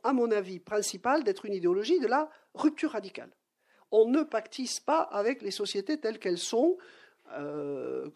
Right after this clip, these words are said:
Qutb disait les sociétés de la nouvelle jahiliya. Jahiliya, c'est l'ère préislamique de l'ignorance et des ténèbres avant la révélation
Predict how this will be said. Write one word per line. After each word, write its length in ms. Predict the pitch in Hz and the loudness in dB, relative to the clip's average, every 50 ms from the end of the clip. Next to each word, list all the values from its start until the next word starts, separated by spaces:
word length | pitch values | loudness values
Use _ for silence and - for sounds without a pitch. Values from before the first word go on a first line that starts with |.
| - - 165 151 - _ - | -12 -10 -10 -10 -10 _ -10
Qutb 300 | - 226 233 233 202 165 | -10 -8 -6 -8 -8 -6
disait 460 | 156 180 175 165 208 254 285 302 302 - - - - | -6 -6 -4 0 0 0 0 0 -2 -6 -12 -6 -4
les 80 | 190 | -2
sociétés 540 | 202 - - 196 - - 180 175 - 285 277 | -2 0 -2 -2 0 0 0 0 0 0 2
de 80 | 226 190 | 2 2
la 100 | 180 180 | 2 2
nouvelle 340 | 196 208 196 240 285 277 226 | 0 0 0 0 0 0 0
jahiliya. 600 | 180 202 208 214 240 240 220 220 208 175 151 143 | 0 0 0 2 2 0 0 -2 -2 -2 -2 0
Jahiliya, 520 | 143 160 170 165 170 190 240 285 302 254 | 0 0 0 0 0 2 2 2 4 2
c'est 280 | 226 - - 226 233 240 - - - - _ _ _ - | 2 0 -2 -2 -2 -4 -6 -12 -20 -20 _ _ _ -8
l'ère 540 | 190 190 214 240 269 285 285 269 277 285 - - - - _ _ | 0 2 4 6 6 4 4 2 0 -2 -4 -6 -10 -14 _ _
préislamique 920 | - - - 320 302 240 240 - - - 233 214 226 277 320 320 - - 320 330 359 - _ _ - | -8 0 2 4 4 4 2 0 0 2 2 4 6 6 4 4 2 -2 -2 -2 -2 -6 _ _ -2
de 80 | 190 208 | -2 0
l'ignorance 600 | 208 233 226 233 226 220 214 247 262 277 262 - | 0 0 0 4 4 4 6 6 4 2 2 -2
et 60 | 208 | -2
des 120 | 202 202 | -4 -4
ténèbres 440 | 196 - 214 233 240 269 294 254 - | -2 -2 0 2 2 2 2 2 2
avant 260 | 196 185 190 220 262 | 0 0 2 2 2
la 120 | 285 262 226 | 2 2 2
révélation 680 | 220 214 214 233 214 202 196 - - - 175 139 127 | 2 0 0 0 0 0 0 -2 -2 -2 -4 -4 -6